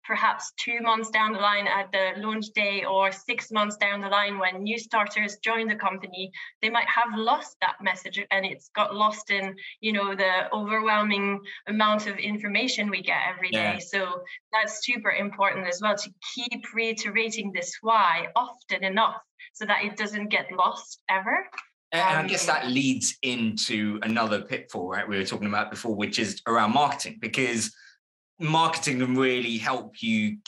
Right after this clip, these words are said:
Speaker 2: communicate that why, um, to different people. And I think sometimes that's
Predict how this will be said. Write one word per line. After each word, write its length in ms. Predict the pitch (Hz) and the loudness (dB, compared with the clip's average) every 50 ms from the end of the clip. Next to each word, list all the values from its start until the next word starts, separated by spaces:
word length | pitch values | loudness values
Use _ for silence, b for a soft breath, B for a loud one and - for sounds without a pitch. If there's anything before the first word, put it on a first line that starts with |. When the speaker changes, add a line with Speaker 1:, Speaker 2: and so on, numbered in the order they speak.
| - | -6
Speaker 2:
communicate 880 | - 127 123 127 127 123 117 113 110 110 - 110 104 107 107 104 - - | -2 0 2 2 2 2 0 -2 -4 -2 -2 0 0 0 -2 -4 -6 -4
that 280 | - 117 113 110 - - | -2 0 0 -2 -4 -6
why, 640 | 110 110 117 113 110 107 104 101 101 101 98 98 - B B B B B B B B - | -4 0 2 4 4 4 2 2 0 -2 -4 -6 -10 B B B B B B B B 0
um, 440 | 113 107 107 104 104 104 107 104 - | 2 2 2 2 2 0 -2 -2 -4
to 100 | - 113 | -4 -2
different 300 | 104 131 131 127 110 101 | -2 -2 -2 -2 -2 -2
people. 280 | 117 143 135 - 113 107 | 0 -2 -2 -2 -2 0
And 80 | 113 | 0
I 80 | 131 131 | 0 0
think 180 | 131 139 127 123 | 0 -2 -2 0
sometimes 640 | - 160 151 147 139 156 135 123 120 113 107 - | 0 0 0 0 0 0 0 0 -2 -4 -6 -6
that's 460 | - 143 135 135 - - - - - | -2 -2 0 0 0 -2 -2 -4 -4